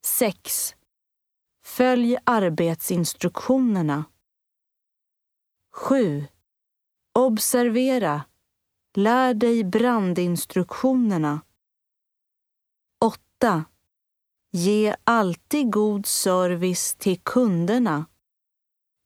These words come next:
Var trevlig, positiv och hjälpsam. Nio. Bidra till trivseln på arbetsplatsen.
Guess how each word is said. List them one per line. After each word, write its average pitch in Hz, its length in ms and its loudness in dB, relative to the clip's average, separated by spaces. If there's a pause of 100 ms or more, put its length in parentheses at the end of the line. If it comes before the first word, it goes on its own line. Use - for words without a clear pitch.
(160)
Var 190 240 2
trevlig, 208 920 -2 (720)
positiv 208 800 0 (760)
och 202 180 4
hjälpsam. 185 1000 -2 (1900)
Nio. 214 680 0 (1000)
Bidra 240 680 2
till 202 340 -4
trivseln 208 1000 0
på 180 320 0
arbetsplatsen. 175 1400 -2